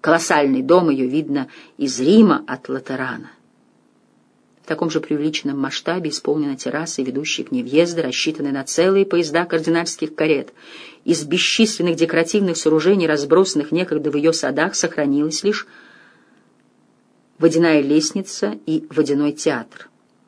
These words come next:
Исполинский размер этой затеи барокко обрек ее на быстрое разрушение. Вилла Альдобрандини глубоко печальна теперь с рассыпающейся мишурой своих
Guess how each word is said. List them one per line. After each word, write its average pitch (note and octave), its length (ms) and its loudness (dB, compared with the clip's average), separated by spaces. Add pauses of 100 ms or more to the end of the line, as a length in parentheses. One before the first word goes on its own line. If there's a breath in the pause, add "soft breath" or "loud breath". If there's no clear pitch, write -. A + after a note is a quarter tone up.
(220)
Исполинский G3 760 6
размер F3 440 4
этой F3 260 0
затеи E3 500 2
барокко D#3+ 680 2 (220)
обрек F3 540 4
ее B2 260 -6
на D#3 200 0
быстрое G#3+ 580 2
разрушение. F3 800 -2 (600)
Вилла G#3+ 540 8
Альдобрандини F3 1200 4 (520 loud breath)
глубоко A3+ 460 6
печальна C4 640 6
теперь - 360 -2
с - 140 -4
рассыпающейся F#3 960 0
мишурой F3 480 4
своих D3+ 480 -2